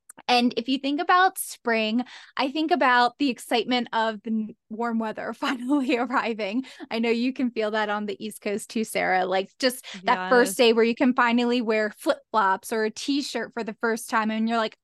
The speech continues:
Speaker 1: "Okay, it's go time. Let's, let's do all the things we've been wanting to do during winter, but we didn't really have the energy to do that," right? As far as it comes to our business or content,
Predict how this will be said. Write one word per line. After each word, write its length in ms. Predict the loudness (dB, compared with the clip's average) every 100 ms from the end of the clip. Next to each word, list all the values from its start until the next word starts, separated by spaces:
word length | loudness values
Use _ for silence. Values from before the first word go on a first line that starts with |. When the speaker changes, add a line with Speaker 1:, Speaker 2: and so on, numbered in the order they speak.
| 0
Speaker 1:
"Okay, 560 | 2 2 0 0 -6 -8
it's 240 | -6 -6 -4
go 220 | -4 -2
time. 400 | -2 -4 -4 -4
Let's, 360 | -6 -6 -10 -20 -20 -20 _
let's 300 | -2 -2 -2
do 240 | -4 0 4
all 140 | 4
the 120 | 2
things 300 | -2 0 2
we've 140 | 0 -2
been 180 | 0 0
wanting 320 | 0 0 -2
to 100 | -4
do 200 | -4 -2
during 280 | -4 -4 -4
winter, 360 | -4 0 0
but 160 | 0 0
we 80 | -2
didn't 180 | -4
really 220 | -4 -4 -4
have 160 | -6
the 100 | -8 -6
energy 460 | -2 0 -2 -4 -10
to 160 | -10
do 240 | -8 -4 0
that," 240 | 0 0 -2
right? 380 | 0 2 2 -2 -8 -20 -20 _ -6
As 140 | -2
far 140 | 2 4
as 120 | 2
it 100 | 0
comes 280 | 0 0 -2
to 100 | -4
our 100 | -2
business 460 | -2 -2 -2 -4 -4
or 320 | -2 -2 -4
content, 920 | -8 -6 -2 -2 -4 -10 -4 -4 -6